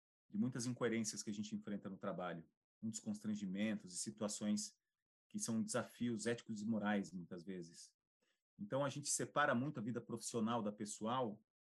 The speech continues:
pra gente poder ser bastante humano em casa, com a família, com os amigos. E aí aquela frase terrível: aí você deixa o coração em casa e vai trabalhar. E a gente fazia muito essa separação justamente pra poder dar conta de coisas que a gente suporta no trabalho.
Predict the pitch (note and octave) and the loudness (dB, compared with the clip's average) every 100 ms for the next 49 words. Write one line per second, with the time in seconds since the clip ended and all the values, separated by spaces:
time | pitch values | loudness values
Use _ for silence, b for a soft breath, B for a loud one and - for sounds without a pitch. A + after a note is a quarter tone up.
0 | _ _ _ _ A2 G#2+ B2+ - C3 A2+ | _ _ _ _ -2 0 -2 -2 0 2
1 | D#3+ - D3 C3+ _ _ _ _ - - | 2 2 0 -4 _ _ _ _ -2 2
2 | F#3+ F#3 D#3 C#3 C3 A#2+ A2 - G#2 G#2+ | 0 2 2 4 4 4 2 2 2 4
3 | G#2 G2+ G#2 - G2+ G2+ G#2 G2 - G2+ | 0 -6 -8 -2 2 4 2 0 -4 -4
4 | G2+ G2 G2+ G2 G2 - - _ _ _ | -2 0 0 -2 -6 -12 -18 _ _ _
5 | _ - A#2+ A#2 C3+ - B2+ A#2+ - G#2+ | _ 0 4 4 4 4 2 2 2 4
6 | G#2+ G2+ G2 F2+ - _ _ G#2+ C#3+ G#2 | 4 0 -6 -10 -18 _ _ -2 2 2
7 | F2 F#2 G#2 A2+ A#2 A2 A2+ A2 A2+ A2 | 2 -2 -2 -2 -2 -2 -2 0 0 -2
8 | G#2+ A#2 A2+ A2+ A2 G#2 G#2 F#2+ F2+ - | 0 0 0 -2 0 2 2 0 -4 -10
9 | _ _ _ _ _ G#2+ A2+ B2 - A#2 | _ _ _ _ _ -4 -2 -2 0 0
10 | G#2+ B2 A2+ C3 B2 - G#2+ - A2+ A2 | 2 2 4 2 -2 -4 -6 -4 0 2
11 | G#2 - B2 A2 B2 A#2+ A#2 - A#2+ - | 2 0 0 -2 -4 -2 -2 -2 -6 -2
12 | G#2 A#2 A#2+ - A#2+ A#2+ - G2+ G#2+ A2+ | -2 0 0 0 0 0 -2 -6 -2 -2
13 | A2 G#2+ G#2 G#2+ G#2 - G#2 G#2 G2 G2+ | -2 -2 -2 -2 -2 -6 -6 0 0 -2
14 | F#2+ F#2 F#2 F2+ E2+ | -8 -6 -4 -4 -8